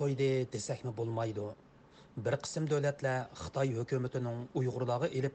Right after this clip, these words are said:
berayotgan qabih jinoyatlarga sal qaramaydi. Ammo G'azzadagi urush boshlangandan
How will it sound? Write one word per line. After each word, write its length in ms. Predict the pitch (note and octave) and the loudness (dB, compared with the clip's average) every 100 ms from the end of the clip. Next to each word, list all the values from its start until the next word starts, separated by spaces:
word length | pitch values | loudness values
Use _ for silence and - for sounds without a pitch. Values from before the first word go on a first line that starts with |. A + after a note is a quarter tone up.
| - | 0
berayotgan 540 | B2+ B2 - - A#2 A#2 - - | 0 0 -2 -4 -4 -4 -6 -4
qabih 320 | B2+ C#3+ B2+ - C#3+ | -2 -2 -4 -6 -4
jinoyatlarga 680 | B2 A#2+ A#2+ B2 A2+ A2+ G#2+ - | -2 -2 -4 -6 -4 -4 -4 -6
sal 160 | - A2+ B2 | -6 -8 -4
qaramaydi. 440 | A2 A2+ G#2+ G2 G2 - - - _ - | -4 -2 -2 -4 -10 -16 -20 -20 _ 0
Ammo 260 | D#3 F3+ F3+ D3+ | 2 2 2 0
G'azzadagi 500 | B2+ B2 D3 C#3 C3+ D#3+ | 0 2 2 2 0 0
urush 200 | C#3 C#3 - | 0 0 -2
boshlangandan 600 | B2 C#3 B2+ B2 A#2+ | -4 -2 0 0 0